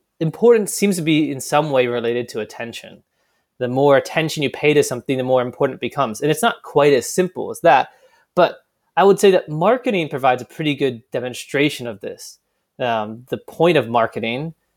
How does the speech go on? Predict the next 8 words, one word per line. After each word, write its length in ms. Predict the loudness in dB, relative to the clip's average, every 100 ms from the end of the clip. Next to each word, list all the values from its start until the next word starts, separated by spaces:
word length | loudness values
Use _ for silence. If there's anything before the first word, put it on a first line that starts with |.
| _
uh, 300 | -6 -4 -4
when 280 | -4 -4 -4
distributed 600 | -6 -4 -2 0 0 -2
through 160 | -2 0
a 60 | 0
channel 280 | -4 -2
like 180 | -2 -2
Twitter, 340 | 2 4 6